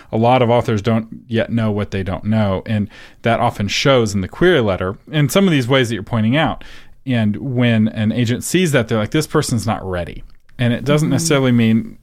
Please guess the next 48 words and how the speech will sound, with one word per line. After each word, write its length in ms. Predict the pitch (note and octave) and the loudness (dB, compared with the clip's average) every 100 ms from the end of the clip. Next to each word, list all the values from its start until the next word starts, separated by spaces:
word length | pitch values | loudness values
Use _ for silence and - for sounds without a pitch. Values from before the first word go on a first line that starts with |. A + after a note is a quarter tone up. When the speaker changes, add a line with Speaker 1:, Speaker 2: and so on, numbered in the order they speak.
| _ | _
Speaker 1:
you 140 | C#3+ | -4
know, 60 | A#2 | -4
if 100 | A2+ | -2
you 60 | D#3 | 0
get 100 | E3 | 2
a 60 | |
nice 260 | A2+ A#2 A#2 | 4 2 0
rejection, 560 | G2 A#2+ A#2 - F#2 D#2 | -2 -2 -2 -4 -6 -8
it's 140 | - | -10
just 180 | - - | -8 -6
like, 160 | G#2 - - - - - | -6 -8 -16 -20 -16 -6
keep 180 | B2 | -4
working 240 | C3+ B2 C3+ | -2 0 0
on 80 | C3 | 0
your 100 | C3 | 0
craft, 540 | - A#2 A2+ A2 - | -2 0 0 -2 -8
keep 240 | - A#2 - - | -4 -4 -6 -8
researching 560 | G#2 A2 A2+ A2 A#2 A2+ | -4 -4 -4 -4 -2 0
the 60 | |
Speaker 2:
Mm-hmm. 60 | G#2 | 0
Speaker 1:
industry, 460 | F#2 E3 D#3+ F#2+ | -2 -2 -4 -4
keep 260 | F2+ - A2 | -6 -8 -8
listening 300 | G2 - A#2 | -8 -4 -2
to 60 | A2+ | -2
podcasts, 640 | A2 G2+ G2 G2 G2+ - | -4 -6 -4 -6 -6 -8
keep 200 | - F#2+ | -10 -10
going 220 | - G2 G#2+ | -6 -4 -4
to 60 | |
conferences 600 | G#2+ F#2+ - G2 - G#2 | -4 -6 -6 -8 -8 -8
whenever 240 | G2 F#2 F2+ | -6 -6 -6
those 180 | F2 F#2 | -8 -6
happen 280 | F#2+ - F#2 | -8 -6 -8
again. 280 | E2+ E2+ - - - - - | -8 -10 -12 -16 -20 -20 -16
And 240 | - G2+ G2+ - - | -8 -6 -6 -12 -12
eventually 760 | A2 G2+ A2 G#2+ A#2+ G#2 F#2+ - - - | -6 0 0 0 0 2 0 -2 -10 -8
you'll 140 | A2+ G#2+ | -4 0
be 140 | G#2+ | 0
ready. 400 | G2 G2+ F#2+ F2 | 2 2 2 -2
But 260 | - - G#2 | -4 -4 -2
a 40 | |
lot 220 | G2+ A2 | 0 0
of 60 | A2 | 0
folks 220 | A#2 G2+ | -2 -6
don't 180 | - G#2+ | -4 -4
realize 300 | G2+ G2 F#2+ | -2 -2 -4
that 140 | F#2 - | -6 -8
they're 120 | F2+ | -6
not 200 | F2 | -6